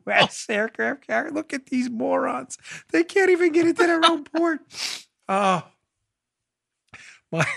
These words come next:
<laughs> you know, it just reminds me of a s-, of a, of a quick story, if I may. Um, the first time I traveled when I was a young agent, I went over, my first country I visited was, uh, Russia,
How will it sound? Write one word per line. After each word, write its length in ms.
<laughs> 1600
you 100
know, 100
it 80
just 180
reminds 380
me 120
of 80
a 40
s-, 220
of 120
a, 180
of 160
a 60
quick 320
story, 400
if 120
I 100
may. 400
Um, 340
the 60
first 300
time 180
I 140
traveled 680
when 100
I 60
was 160
a 40
young 260
agent, 340
I 60
went 180
over, 100
my 140
first 360
country 540
I 140
visited 500
was, 220
uh, 180
Russia, 460